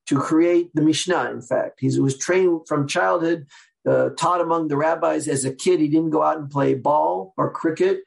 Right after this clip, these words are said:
or soccer, what you all call football.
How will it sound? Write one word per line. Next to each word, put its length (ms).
or 200
soccer, 640
what 160
you 140
all 180
call 200
football. 640